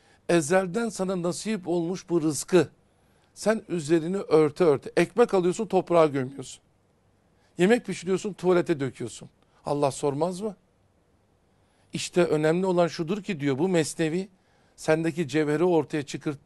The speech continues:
çıkarttığı için senin rızkın ne olur? Genişler. Ezelde tohum gibi bir kuvve mevcut olan şey neşvi numa bulur, açılır. Ve saatul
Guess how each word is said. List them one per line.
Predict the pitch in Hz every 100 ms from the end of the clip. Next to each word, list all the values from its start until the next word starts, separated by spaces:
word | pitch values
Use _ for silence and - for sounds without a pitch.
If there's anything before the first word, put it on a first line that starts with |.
| _
çıkarttığı | - - 143 - 233
için | 254 - 117 - _ _ _
senin | - - 165 160
rızkın | 131 - 160 151
ne | 170
olur? | 147 156
Genişler. | 139 127 107 - - - _ _ _ _ _ _ _ _ -
Ezelde | 160 127 175 175 156 180 - _ _ _ _ _ _ _ _ _
tohum | - 190 247 208
gibi | 151 285 262 _ -
bir | 196 262
kuvve | - 190 165
mevcut | 160 160 156 165 196
olan | 156 151 151
şey | - 294 269 _ _ -
neşvi | 143 - 147 143
numa | 143 139 123
bulur, | 120 131
açılır. | 135 - 123 - - _ _ _ _ _ _ _ _ _ _ _ _ _ _ _ -
Ve | 135
saatul | - 143 147 147